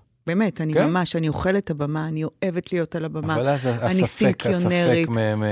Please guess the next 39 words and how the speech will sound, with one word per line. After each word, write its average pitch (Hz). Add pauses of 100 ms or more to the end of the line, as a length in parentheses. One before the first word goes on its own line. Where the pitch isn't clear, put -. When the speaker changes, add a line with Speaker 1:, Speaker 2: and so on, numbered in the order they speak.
(100)
Speaker 1:
הילדה, 214
Speaker 2:
מחלחל. 262
Speaker 1:
הילדה 208 (220)
Speaker 2:
Mm. - (240)
Speaker 1:
מגיעה 226
יותר 220
חזקה 220
ממני. 185 (1080)
Speaker 2:
אני, 120 (200)
אני 131
יכול 175
לספר 175
לך 180
משהו 170
מפודקאסטים 151
שאני 127
שומע? 175 (560)
רגע. 139 (540)
כל 190
הכוכבים 139
הכי, 143
הכי 156
גדולים, 131
זה 156
מה 170
שאני 127
הכי 131
אוהב 123
לשמוע, 101
רעיונות 110
עם 117
הכוכבי 110
קולנוע 117
הכי 117
גדולים, 113 (420)
כולם 208
יש 156
להם 156
סיפור 208